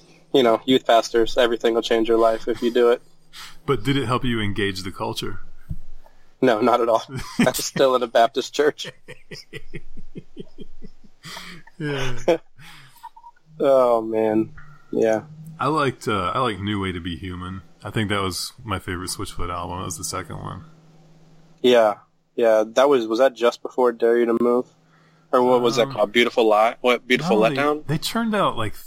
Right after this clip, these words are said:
Speaker 2: they churned out, like, a bun-, they, they had, like, because when you're a Christian band that's not super popular, you gotta make, like, an album a year to break even.
Speaker 1: Right, right.
Speaker 2: <laughs> So they
Speaker 1: Yeah,
Speaker 2: knocked,
Speaker 1: exactly.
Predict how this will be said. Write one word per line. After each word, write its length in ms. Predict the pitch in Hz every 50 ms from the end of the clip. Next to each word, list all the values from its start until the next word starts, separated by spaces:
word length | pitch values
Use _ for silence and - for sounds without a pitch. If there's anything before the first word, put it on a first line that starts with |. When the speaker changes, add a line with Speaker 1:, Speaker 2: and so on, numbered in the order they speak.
| - -
Speaker 2:
they 80 | 131
churned 240 | - - - - 220
out, 80 | 220 160
like, 300 | 117 104 95 - - - - -
a 40 |
bun-, 280 | 95 92 123 131 143 127
they, 140 | 117 120 120
they 200 | 123 123 127 127
had, 200 | 123 170 240 214
like, 220 | 170 110 95 - - - - - - _ - - - - - _ _ _ _ _ _ _ _ _ _ _ _ _ _ _ _ _ -
because 240 | - - - 143
when 80 | 160 165
you're 100 | 143 131
a 40 | 120
Christian 320 | - - 156 - - 135 123
band 120 | 135 131
that's 120 | 117 -
not 140 | 139 123 104
super 220 | - - 120 98 110
popular, 440 | - - 110 113 117 - 135 135 131
you 160 | 123 117 107
gotta 180 | 107 113 110 110
make, 180 | 110 107 101 -
like, 120 | 110 101
an 100 | 95 90
album 320 | 90 90 98 101 110 101 101
a 40 | 95
year 420 | 90 87 92 95 101 107 110 - -
to 60 | -
break 260 | 98 98 107 104 98 -
even. 360 | 98 95 - - - - 123
Speaker 1:
Right, 280 | 120 117 110 107 - - - - - - - - -
right. 340 | 123 117 117 113 110 110 - -
Speaker 2:
<laughs> 440 | _ - - - - - - 202
So 140 | - - 143
they 60 | 127
Speaker 1:
Yeah, 60 | 123 123
Speaker 2:
knocked, 60 | 123 131
Speaker 1:
exactly. 440 | 139 135 120 120 - 117 110 110